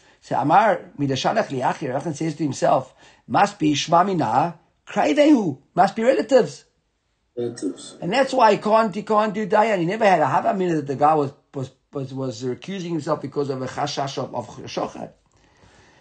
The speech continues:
Speaker 1: Right? So now, this is the end of the story. Havakayim Dina Diat Mekamei. Rav Nachman was in the middle of a battle, started din with Yatomim, of orphans. Right?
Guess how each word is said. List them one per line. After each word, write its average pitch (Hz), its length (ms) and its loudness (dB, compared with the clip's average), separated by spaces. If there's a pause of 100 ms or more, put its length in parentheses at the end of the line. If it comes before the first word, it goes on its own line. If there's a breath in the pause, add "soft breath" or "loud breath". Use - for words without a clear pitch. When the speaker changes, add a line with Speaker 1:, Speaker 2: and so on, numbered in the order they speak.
(160 soft breath)
Speaker 1:
Right? 175 340 2 (200 soft breath)
So - 160 -4
now, 202 580 4 (100)
this 170 140 0
is 175 80 0
the 160 80 -4
end 170 140 0
of 160 60 -6
the 151 80 -4
story. 113 440 -4 (280 soft breath)
Havakayim 208 840 2
Dina 208 220 0
Diat 180 320 0
Mekamei. 160 540 -6 (140)
Rav 127 180 -6
Nachman 175 200 -4
was 190 140 -4
in 165 60 -2
the 147 60 -2
middle 185 220 -2
of 180 60 -6
a 143 60 0
battle, 151 300 2
started 156 400 -6
din 214 440 -2
with 143 180 -4
Yatomim, 131 560 -4 (1040)
of 127 140 -10
orphans. - 580 -4 (2000)
Right? 123 380 0